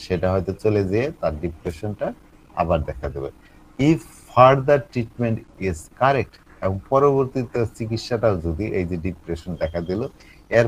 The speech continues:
পরবর্তীতে যদি যথাযথ তার চিকিৎসা আপনি দিতে পারেন হোমিওপ্যাথি ডাক্তার, she will once again develop rheumatic arthritis, তার মধ্যে আবার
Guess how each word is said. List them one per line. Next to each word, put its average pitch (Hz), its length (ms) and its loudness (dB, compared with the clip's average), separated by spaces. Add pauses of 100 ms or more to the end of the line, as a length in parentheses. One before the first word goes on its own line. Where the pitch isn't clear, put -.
(100)
পরবর্তীতে 123 600 0 (120)
যদি 98 180 -2 (120)
যথাযথ 117 440 -2 (160)
তার 90 140 2 (100)
চিকিৎসা 98 360 -8 (100)
আপনি 90 140 -6 (120)
দিতে 98 280 -2
পারেন 71 220 -4 (120)
হোমিওপ্যাথি 78 340 -8 (100)
ডাক্তার, - 300 -8 (540)
she - 160 0 (120)
will 127 180 4 (260)
once 131 240 0 (160)
again 113 220 -2 (200)
develop 90 420 0 (300)
rheumatic 85 460 -4 (140)
arthritis, 69 440 -12 (120)
তার 76 220 -2
মধ্যে 90 280 -6 (600)
আবার 95 240 0